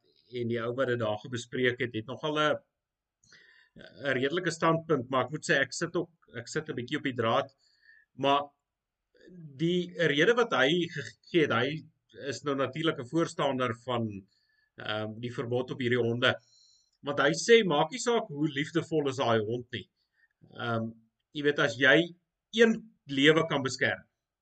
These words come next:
ehm, jy weet, ons weet hierdie honde is, eh, is redelik, ehm, baie in die nuus met baie goed wat dit gebeur, want, eh, die standpunt wat hy maak is, hy sê die potensiaal wat daai hond het.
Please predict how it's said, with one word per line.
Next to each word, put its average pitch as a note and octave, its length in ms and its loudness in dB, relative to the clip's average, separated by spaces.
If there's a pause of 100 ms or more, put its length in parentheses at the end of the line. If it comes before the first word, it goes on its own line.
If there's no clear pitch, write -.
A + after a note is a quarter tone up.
(1000)
ehm, A2 240 -6 (220)
jy D3 120 -12
weet, C#3+ 160 0
ons C3 160 -4
weet C#3 220 0
hierdie C#3 200 0
honde B2+ 480 0
is, - 360 -8 (560)
eh, D#2 500 -18
is C#3 120 -8
redelik, C3 500 -2 (160)
ehm, A#2 320 -4
baie A2+ 260 0
in C3+ 80 2
die A#2 260 -2 (140)
nuus C#3 520 -4 (160)
met B2+ 180 -4
baie A#2 240 2
goed C#3 200 -6
wat A#2+ 120 -2
dit A2+ 160 -2 (160)
gebeur, B2 320 0
want, A#2+ 200 -4 (480)
eh, E3 220 -10
die D#3+ 160 0
standpunt G#3+ 440 2
wat F#3+ 120 -2
hy F3 100 8
maak C#3+ 320 4
is, C#3 100 0
hy C3+ 120 2
sê E3+ 260 4
die D#3+ 120 -4
potensiaal D#3+ 800 4
wat G#3 100 4
daai B2+ 220 6
hond G#2 220 -6
het. F#2+ 280 -14